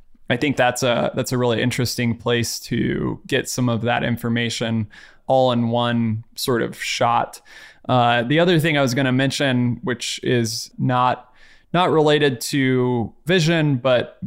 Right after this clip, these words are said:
back in my sort of world of, of N L P, is there's gonna be a natural language processing with transformers course. It's gonna be in September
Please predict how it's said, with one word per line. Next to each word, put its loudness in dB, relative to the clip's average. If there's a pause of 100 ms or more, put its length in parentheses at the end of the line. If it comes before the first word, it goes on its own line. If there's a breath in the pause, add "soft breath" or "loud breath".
back 0
in 0
my 0
sort 0
of -2
world 0
of, -4
of -6
N 0
L 0
P, -2
is -2 (320)
there's 0
gonna 2
be 0
a 4
natural 2
language 0
processing 0
with -4
transformers -2
course. -2 (520 loud breath)
It's -2
gonna 2
be 0
in 0
September 0